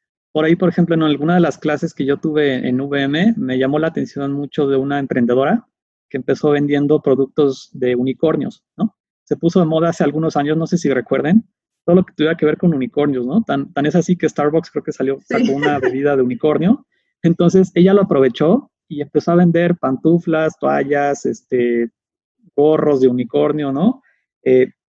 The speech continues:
Speaker 1: y le fue súper bien, ¿no? Y ella empezó en Facebook, ¿no? Y le fue, le fue súper bien, empezó a crecer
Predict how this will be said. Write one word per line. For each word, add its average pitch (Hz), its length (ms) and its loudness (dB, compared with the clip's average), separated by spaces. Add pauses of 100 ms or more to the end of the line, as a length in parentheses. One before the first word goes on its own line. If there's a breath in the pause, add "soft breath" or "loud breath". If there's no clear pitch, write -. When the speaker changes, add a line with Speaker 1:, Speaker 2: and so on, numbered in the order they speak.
(880)
Speaker 1:
y 160 120 6
le 151 80 4
fue 170 160 0
súper 165 320 0
bien, 202 180 4
¿no? 208 160 2
Y 151 120 2
ella 175 100 4
empezó 170 300 0
en 170 80 2
Facebook, 170 500 0
¿no? 165 400 -4
Y 139 340 -4
le 135 140 0
fue, 180 400 0
le 151 120 0
fue - 160 0
súper 170 300 -2
bien, 170 220 2
empezó 151 280 -2
a 156 40 -2
crecer 175 520 0